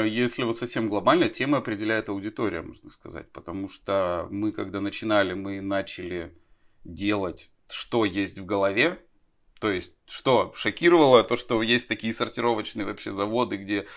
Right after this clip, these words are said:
вот так вот всё происходит, надо об этом рассказать. Точно есть полигоны ужасные, которые, э, на них вообще хочется посмотреть, как это выглядит на самом деле, потому что, опять же, где-то там увидеть это одно,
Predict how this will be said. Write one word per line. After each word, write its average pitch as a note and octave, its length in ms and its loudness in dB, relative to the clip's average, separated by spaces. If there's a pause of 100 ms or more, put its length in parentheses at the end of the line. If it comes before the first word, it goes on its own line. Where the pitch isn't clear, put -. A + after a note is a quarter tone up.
(160)
вот - 180 -4
так A2 200 8
вот A2 120 -6
всё A2 140 -6
происходит, C#3+ 560 0
надо A#2+ 220 2
об G#2 100 -2
этом G#2 240 -4
рассказать. F2 540 -6
Точно A#2+ 280 2
есть A#2+ 280 -2
полигоны A#2+ 520 2
ужасные, G#2 600 2
которые, G2+ 480 -6 (360)
э, A2 100 -2
на A2 300 0
них A2+ 160 0
вообще - 200 -8
хочется A#2+ 260 -6
посмотреть, B2 600 2
как G#2+ 180 -4
это F#2+ 140 -10
выглядит F2+ 400 -8
на G2 80 -8
самом F2+ 300 -6
деле, F2 220 -4
потому E2+ 260 -14
что, - 180 -10
опять E2+ 220 -8
же, E2 100 -14
где-то G2 300 -8
там F#2 200 -10
увидеть F2+ 400 -12
это F#2+ 140 -2
одно, D3 420 0